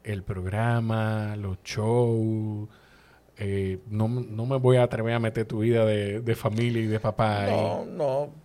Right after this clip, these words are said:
Speaker 2: ¿Qué te digo? Por ejemplo, mi vida de, la cosa que más me estresa a mí, y cuando digo estresarme, porque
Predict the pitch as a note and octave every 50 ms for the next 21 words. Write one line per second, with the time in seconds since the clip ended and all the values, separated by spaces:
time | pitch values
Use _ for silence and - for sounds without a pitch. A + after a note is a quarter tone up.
0 | - - - A3 A#3 A3+ E3+ C3+ C3+ C3 C3 B2+ C3 C3 C3 C#3 D3+ D#3+ D#3+ D3
1 | C#3 C3 B2+ A#2 A#2+ C#3+ F3 G3 G#3 A3 A3 G#3 F#3 E3+ D#3 C#3 B2 G#2+ F#2+ F2
2 | D#2+ D2 - - - - - - - - - - _ _ - - - - - G2
3 | G2 G2+ - F#3 - - - - C#3 B2+ C3 C#3 D3+ D3+ C#3+ A2+ - - - -
4 | A#2+ B2 A2+ - - G#2 A2+ B2 A2+ G#2 F#2+ F2 E2 F2 - _ - _ _ _
5 | _ _ _ - - - _ _ _ - - A#2 A2+ B2 A#2+ A#2 B2 D3 E3+ G#3
6 | G3+ G3+ G3 D#3 C3+ - - C3+ C3+ B2+ A#2+ A#2+ B2+ C#3+ D3+ - - G2 G2 -
7 | - E2+ D#2+ D#2 D2+ D2 C#2 C2+ A#1+